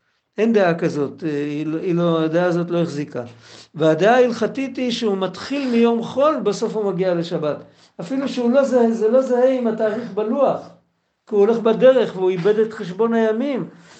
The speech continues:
אבל מבחינה אישית הוא חייב לעבור שישה ימים לפני השבת. זה שכל אחד מאיתנו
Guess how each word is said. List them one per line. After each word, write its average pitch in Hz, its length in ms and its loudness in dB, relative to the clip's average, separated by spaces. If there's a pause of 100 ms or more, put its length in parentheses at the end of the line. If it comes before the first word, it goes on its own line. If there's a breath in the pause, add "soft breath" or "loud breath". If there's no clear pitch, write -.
(120 loud breath)
אבל 202 220 0
מבחינה 214 480 0
אישית 262 840 0 (380)
הוא 175 120 -8
חייב 208 300 4
לעבור 233 400 2
שישה 220 320 -4
ימים 226 440 0
לפני 202 280 -2
השבת. 165 580 -6 (440 soft breath)
זה 208 180 2
שכל 240 360 2
אחד 233 260 0
מאיתנו 214 880 2